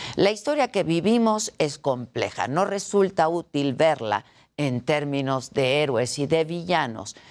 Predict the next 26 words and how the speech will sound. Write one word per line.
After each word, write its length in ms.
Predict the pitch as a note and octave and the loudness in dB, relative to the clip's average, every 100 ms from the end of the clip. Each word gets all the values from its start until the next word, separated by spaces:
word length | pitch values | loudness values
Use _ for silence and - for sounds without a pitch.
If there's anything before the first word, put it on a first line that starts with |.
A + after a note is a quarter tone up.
| - | -6
sino 360 | - G#3 G3+ G3+ | 0 2 4 4
de 120 | G3 | 4
actores 720 | F#3+ - - B3 C#4+ G#3+ A#2+ | 2 -2 2 4 4 0 -4
que 140 | - A#2 | -4 0
toman 340 | D3+ D#3 C#3+ | 0 2 2
decisiones 920 | C3+ B2+ - B2 - F3+ D#3 A#2+ A#2+ | 0 0 -2 -2 2 2 2 -2 -6
en 100 | B2+ | -4
estas 340 | A#2+ C3 A#2 A2+ | -2 -2 -2 -2
circunstancias 1200 | - D#3+ - G#2 G#2 - A#2+ A#2+ G#2+ A2+ G#2+ F#2+ | 0 -2 -2 -4 -4 -2 -2 -2 -6 -6 -6 -4
determinadas. 1120 | A2+ G2+ - F#2 - F#2+ C2+ A#1 - - - - - - - - B2 | -4 -2 -2 -4 -4 -8 -6 -6 -8 -6 -6 -8 -12 -10 -8 -6 -2
El 120 | - D3+ | 0 0
presidente 600 | F3 F3 F#3 G#3+ - F#3 | 0 0 0 0 2 2
habló 440 | D3 E3 G#3+ B3+ | 2 2 2 2
de 120 | A3+ | 0
lazos 400 | D#3 C#3+ - C3+ | 0 0 -2 -6
de 100 | C3 | -2
amistad 520 | B2+ C#3+ D3 - A3+ - | 0 0 0 2 2 2
y 140 | G3 D#3+ | -2 2
de 140 | D#3+ | 2
unión 500 | D#3 E3 F#3+ A#3 A#3 - | 2 0 2 0 -2 -2
entre 380 | D3+ C3 C#3 | -2 0 0
todas 540 | C#3 - G3+ F#3 A2+ G#2+ | 0 0 2 2 0 -6
las 220 | A2 A#2 | -6 -4
naciones 560 | A#2+ A#2 C3+ C3+ C3+ A#2 | -4 -2 0 2 2 0
de 100 | G2+ | -2
América, 560 | A2+ B2+ C3+ - E3+ | 0 0 -2 0 -2